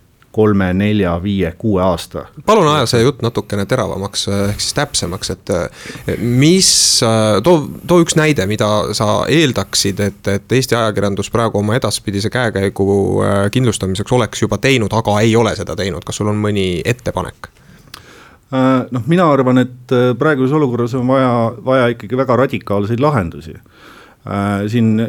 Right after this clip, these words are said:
Speaker 1: just oli uudis, et, eh, Ameerika Ühendriikide meediaväljaanded on löönud kokku selle, kui palju on, eh, Facebook ja Google, eh, sisuliselt, eh, nende uudiste pealt raha teeninud. Et, eh, minu enda usk on selline, et praegu,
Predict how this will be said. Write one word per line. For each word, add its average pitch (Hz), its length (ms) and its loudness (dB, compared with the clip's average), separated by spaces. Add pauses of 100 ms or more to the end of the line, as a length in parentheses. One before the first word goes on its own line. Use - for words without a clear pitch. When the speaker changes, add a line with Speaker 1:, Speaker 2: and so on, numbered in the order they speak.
Speaker 1:
just 127 240 -4
oli 113 160 4
uudis, 120 400 0
et, - 240 -10
eh, 104 220 4
Ameerika 120 400 2
Ühendriikide 104 880 0
meediaväljaanded 107 800 2
on 101 80 0
löönud 110 320 2
kokku 95 560 0
selle, 117 320 4
kui 98 160 0
palju 107 320 4
on, 95 320 2
eh, 98 140 2 (420)
Facebook 117 480 -2
ja 101 60 2
Google, 98 640 2
eh, 95 80 0
sisuliselt, 98 580 -2 (140)
eh, 101 300 0
nende 113 200 2
uudiste 107 480 0
pealt 101 300 0
raha 113 240 2
teeninud. 82 480 -8 (580)
Et, - 260 -12
eh, 90 380 -4
minu 131 240 4
enda 110 640 2
usk - 400 0
on 101 80 0
selline, 107 460 2
et - 120 -12
praegu, 127 460 0